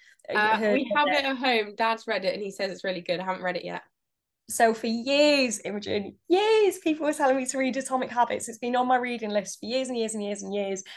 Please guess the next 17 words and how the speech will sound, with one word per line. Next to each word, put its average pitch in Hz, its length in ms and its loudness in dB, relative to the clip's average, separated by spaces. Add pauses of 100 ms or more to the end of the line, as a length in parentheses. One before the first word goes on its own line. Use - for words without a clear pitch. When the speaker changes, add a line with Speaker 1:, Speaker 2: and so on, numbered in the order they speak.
(140)
Speaker 1:
And 208 80 0
I 208 100 0
only 262 600 2
listened 220 320 -4
to 220 60 -14
the 214 120 0
audiobook, 202 540 0
like, 220 140 0
last 214 280 -2
month. 202 340 -2 (440)
But 247 120 4
actually - 360 0
listening 262 400 0
to 262 180 -2
it, 220 140 2
I 208 140 2
was 208 300 -6